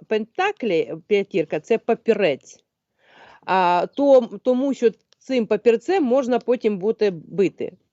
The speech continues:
Жезл перевернути, це по шиям, да? Бити. Тобто гарантіям вірити можна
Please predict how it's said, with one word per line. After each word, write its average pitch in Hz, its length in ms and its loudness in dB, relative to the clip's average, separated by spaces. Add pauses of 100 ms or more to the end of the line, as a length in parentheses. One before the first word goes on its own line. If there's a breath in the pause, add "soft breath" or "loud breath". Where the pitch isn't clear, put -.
Жезл 170 360 2
перевернути, 196 800 0
це 196 120 -10
по 202 120 -6
шиям, 160 500 -6
да? - 180 -8 (100)
Бити. 170 300 -2 (340 loud breath)
Тобто 254 420 4
гарантіям 240 880 0
вірити 190 640 -2
можна 202 680 -4